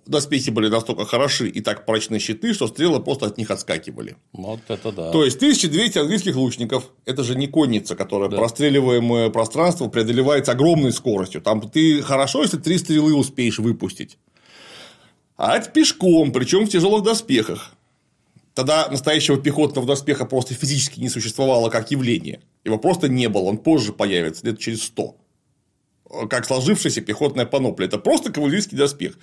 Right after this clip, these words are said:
Speaker 1: в котором ты пешком куда-то топаешь. Ну, может быть, ты башмаки железные снимешь, чтобы всё-таки так полегче было.
Speaker 2: Да.
Speaker 1: Но, тем не менее, там двадцать пять, двадцать семь кило железа, в них пешком ходить не очень. Но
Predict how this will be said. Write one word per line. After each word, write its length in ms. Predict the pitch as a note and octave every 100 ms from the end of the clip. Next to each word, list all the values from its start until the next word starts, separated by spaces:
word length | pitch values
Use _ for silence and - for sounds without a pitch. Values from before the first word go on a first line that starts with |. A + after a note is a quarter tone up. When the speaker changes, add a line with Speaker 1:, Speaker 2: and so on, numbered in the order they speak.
| - -
Speaker 1:
в 20 |
котором 340 | - B2+ D4 G3+
ты 80 |
пешком 340 | - D3+ - G3
куда-то 220 | D#3 D#3
топаешь. 380 | - G#2+ G#2+ -
Ну, 80 | F#3
может 180 | C4+ G3+
быть, 140 | G3
ты 80 | F#3
башмаки 420 | E3+ F3 D#3+ D#3
железные 420 | C3 C3+ A#2 G#2
снимешь, 380 | - C#2+ G#1+ - _ - - _
чтобы 220 | - B2
всё-таки 320 | G#2+ C#3+ C#3+ -
так 280 | A2+ G#2
полегче 360 | - C3+ G#2+ A2
было. 320 | G2+ G2+ E2+
Speaker 2:
Да. 200 | G#2+ F2+ - - -
Speaker 1:
Но, 80 |
тем 160 | C#3+ D3
не 100 | A3+
менее, 240 | A3+ D3+
там 180 | C3 A#2+
двадцать 300 | B2 D3+ D3
пять, 320 | E3 D#3+ - _ _ _ _ _
двадцать 460 | - B2 D3 D3 C#3+
семь 220 | D#3 D3
кило 260 | D3 D3 C#3+
железа, 600 | D3+ D#3 D3 C#3+ D3+ D3+
в 120 | B2+
них 320 | C3+ D#3 - -
пешком 480 | D#3 C#3+ - C3+ C#3
ходить 500 | - D#3 A#2 A#2 -
не 120 | D3
очень. 500 | B2+ G2+ - F#2 F2+ - - -
Но 560 | A3+ C4+ C4 C4 -